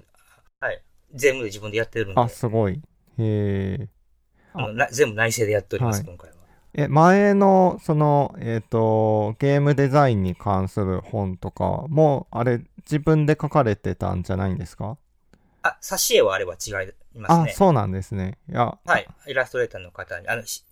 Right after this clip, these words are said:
Speaker 1: 知り合いのイラストレーターの方にお願い。
Speaker 2: あ、そうなんですね。いや、シンさん絵が描けるんで、自分で描いてるのかなってちょっと思ってたりしました。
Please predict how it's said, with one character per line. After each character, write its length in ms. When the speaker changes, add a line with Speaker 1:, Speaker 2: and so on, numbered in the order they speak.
Speaker 1:
知 160
り 60
合 40
い 40
の 80
イ 60
ラ 140
ス 60
ト 80
レ 60
ー 60
タ 80
ー 0
の 100
方 180
に 80
お 20
願 80
い。 20
Speaker 2:
あ、 40
そ 180
う 60
な 120
ん 80
で 100
す 100
ね。 260
い 40
や、 80
シ 140
ン 60
さ 140
ん 40
絵 60
が 140
描 160
け 160
る 100
ん 60
で、 220
自 180
分 160
で 160
描 180
い 60
て 100
る 140
の 80
か 120
な 120
っ 60
て 120
ち 80
ょ 60
っ 20
と 120
思 220
っ 80
て 120
た 140
り 80
し 120
ま 140
し 80
た。 120